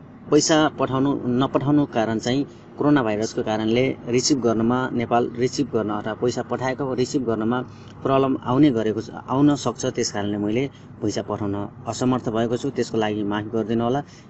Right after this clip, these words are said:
च्यानललाई सब्स्क्राइब गरेर चाहिँ जरुर बस्नु होला। मैले कोरोना भाइरस, अ, को, अ, महामारी अथवा लकडाउन खुल्ने बित्तिकै मैले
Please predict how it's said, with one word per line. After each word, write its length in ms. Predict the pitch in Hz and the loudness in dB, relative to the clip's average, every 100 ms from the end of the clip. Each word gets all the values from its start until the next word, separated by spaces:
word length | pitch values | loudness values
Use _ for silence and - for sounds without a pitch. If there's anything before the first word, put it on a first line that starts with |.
| - | -2
च्यानललाई 340 | 143 147 147 | 2 4 2
सब्स्क्राइब 520 | 135 131 - 143 143 | 0 -4 -4 0 0
गरेर 300 | 117 117 110 | 2 2 2
चाहिँ 320 | 110 117 117 107 | 0 -4 -4 -2
जरुर 260 | 117 123 117 | 0 0 -2
बस्नु 220 | 110 107 | -2 0
होला। 220 | 113 135 - - - | -2 -4 -8 -20 -6
मैले 320 | 131 143 151 143 - - - | 0 4 2 0 -10 -16 -4
कोरोना 240 | 135 147 | 2 4
भाइरस, 640 | 123 113 113 - - - - | 4 2 0 -4 -10 -14 -6
अ, 340 | 117 107 107 104 - | -4 -2 -2 -4 0
को, 300 | 131 139 - | 2 2 -2
अ, 320 | 117 107 107 110 - | -8 -6 -4 -4 -4
महामारी 360 | 127 127 131 139 | 0 2 2 0
अथवा 300 | 113 110 113 | -2 -2 0
लकडाउन 440 | 113 131 139 151 | 2 2 2 2
खुल्ने 280 | 147 151 147 | 2 2 2
बित्तिकै 340 | 120 110 110 | 2 -2 0
मैले 320 | 117 107 127 | 2 2 0